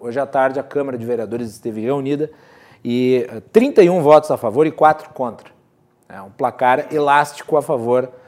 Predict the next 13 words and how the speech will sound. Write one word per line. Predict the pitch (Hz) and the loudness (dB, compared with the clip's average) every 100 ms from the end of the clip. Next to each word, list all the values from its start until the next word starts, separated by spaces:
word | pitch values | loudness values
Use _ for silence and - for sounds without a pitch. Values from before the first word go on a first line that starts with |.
| _ _ - | _ _ -14
do | 127 | -12
pedido | 127 123 127 127 | -10 -8 -8 -8
de | 131 | -14
impeachment | 127 123 117 127 | -12 -12 -12 -12
do | 123 | -10
prefeito. | 139 135 - 87 - - _ _ _ _ _ _ - | -6 -6 -6 -14 -14 -20 _ _ _ _ _ _ -10
No | 165 | -4
segundo | 202 196 226 262 | -2 0 0 2
bloco, | 156 160 160 - - | 8 8 8 4 -8
nós | 139 127 | -6 -4
vamos | 147 151 | -6 -6
fazer, | - 131 131 147 147 - - _ - | -2 0 2 0 0 -20 -20 _ -6
ah, | 113 117 117 117 113 113 | 0 2 2 2 2 2